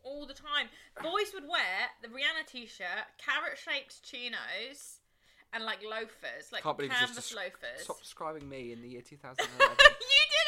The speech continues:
Speaker 1: have this t-shirt, didn't you?
Speaker 2: Yeah, and the Amy Childs one.
Speaker 1: Yeah.
Speaker 2: Do you remember the Amy Childs one Top Man had?
Speaker 1: Yeah.
Speaker 2: Posting a picture on the Instagram 'cause I will find it.
Speaker 1: But this is, this is Rihanna at her finest, at her best.
Speaker 2: I mean, after this, she still brought out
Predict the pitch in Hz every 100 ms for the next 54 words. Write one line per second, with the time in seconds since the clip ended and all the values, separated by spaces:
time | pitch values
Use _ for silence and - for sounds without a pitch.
0 | 554 494 453 480 508 480 440 269 - 311
1 | - 170 160 160 156 156 165 160 151 143
2 | 139 120 107 107 - - 262 233 220 196
3 | 208 208 220 165 143 - 117 110 98 226
4 | 233 226 214 - - _ _ - 135 123
5 | 113 120 110 101 107 - - 110 107 107
6 | 110 107 110 107 104 92 78 - - -
7 | - 269 370 381 381 311 - 320 381 392
8 | 339 - - - - - _ 240 277 262
9 | 269 254 - 247 - - 240 233 233 208
10 | 202 202 - - - 220 - 240 233 -
11 | 190 196 - - - - - _ _ -
12 | 214 208 269 311 320 247 - 233 214 -
13 | 240 240 220 208 190 180 160 147